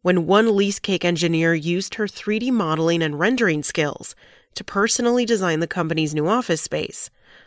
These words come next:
Adav remembered that the engineer had previously mentioned a desire to go to Discovery Cove, a SeaWorld-owned theme park in Orlando.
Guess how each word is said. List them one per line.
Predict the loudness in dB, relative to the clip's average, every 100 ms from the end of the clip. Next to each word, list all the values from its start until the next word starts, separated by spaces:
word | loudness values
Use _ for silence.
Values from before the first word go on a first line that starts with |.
| _ -2
Adav | 0 4 4 4 4
remembered | 4 4 2 4 2 2
that | 0
the | 2 2
engineer | 2 2 2 2
had | 0 -4
previously | -4 -2 2 0 0 -2
mentioned | 0 0 0 0 0
a | 0
desire | -2 0 0 0
to | -2 0
go | 0
to | -2
Discovery | -4 -2 -2 0 -2 -2
Cove, | -4 -4 -6 -12 _ -20 _ _ -4
a |
SeaWorld-owned | -4 -2 0 2 4 4 4 4 2 0
theme | -4 -2 0
park | 0 -2 -4 -4
in |
Orlando. | -4 -2 0 2 2 -2 -4